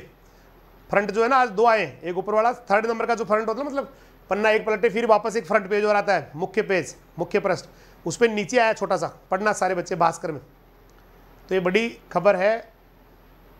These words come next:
ईमानदारों के लिए। मनप्रीत सेवदा जी को मज़ा आ गया इससे,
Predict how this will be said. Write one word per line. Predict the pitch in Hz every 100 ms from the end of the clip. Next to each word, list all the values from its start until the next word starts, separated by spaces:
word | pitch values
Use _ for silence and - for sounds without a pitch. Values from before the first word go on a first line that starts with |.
| - - - - - - - - - -
ईमानदारों | 170 190 202 196 196 196
के |
लिए। | 180 127 - _ _ _
मनप्रीत | 143 180 190 208
सेवदा | 202 196 190
जी | 185
को | 202
मज़ा | 190 190 185
आ |
गया | 185
इससे, | 170 151